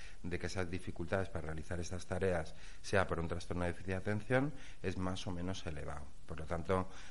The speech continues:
decimos que una prueba tiene más sensibilidad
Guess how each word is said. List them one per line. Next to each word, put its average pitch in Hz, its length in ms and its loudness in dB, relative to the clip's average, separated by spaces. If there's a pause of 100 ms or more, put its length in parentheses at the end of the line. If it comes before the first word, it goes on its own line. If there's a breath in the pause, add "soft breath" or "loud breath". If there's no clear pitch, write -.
(160 loud breath)
decimos 90 400 2
que - 120 0
una 87 200 4
prueba 92 180 2
tiene 87 200 0
más 85 180 0
sensibilidad 92 800 2